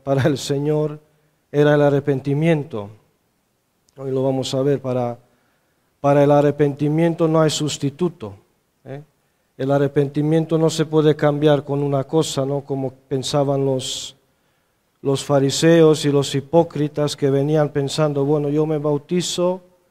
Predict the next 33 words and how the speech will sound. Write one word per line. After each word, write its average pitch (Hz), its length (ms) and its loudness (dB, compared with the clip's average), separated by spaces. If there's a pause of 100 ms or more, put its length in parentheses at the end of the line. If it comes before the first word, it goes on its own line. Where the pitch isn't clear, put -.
(540)
y 131 120 -6
seré 143 320 2
salvo, 143 520 4
seré 143 460 0
libre 143 400 0
de 139 140 -4
la 139 160 0
ira 139 260 -2
que 139 160 -4
viene", 143 480 -4 (680)
¿no? 143 160 -8
Y 139 120 -2
es 139 160 -4
cuando, 139 400 -6
pues, 135 240 -10
Juan 147 400 -2
les, - 480 -8 (1400)
pues, 127 200 -10
les 139 180 -6
exhorta, 151 600 -2
¿no? 151 240 -6
Y, 131 320 -6 (1040)
y 139 120 -8
les 131 220 -2
llama 151 380 0
generación 143 720 -6
de 143 100 -2
víboras, 131 480 -4
¿no? 151 120 -10
Porque 139 280 -8
para 139 240 -4
el 135 60 -2
arrepentimiento 151 1000 -6